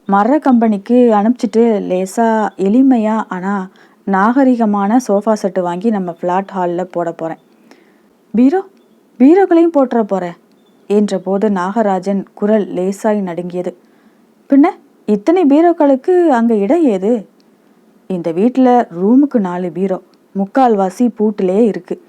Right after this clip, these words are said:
சாவி எங்கன்னு கூட தெரியாது. எந்த காலத்திலேயோ யாரோ உபயோகப்படுத்தினா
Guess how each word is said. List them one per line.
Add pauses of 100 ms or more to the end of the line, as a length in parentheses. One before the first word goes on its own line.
(280)
சாவி
எங்கன்னு
கூட
தெரியாது. (380)
எந்த (100)
காலத்திலேயோ
யாரோ (120)
உபயோகப்படுத்தினா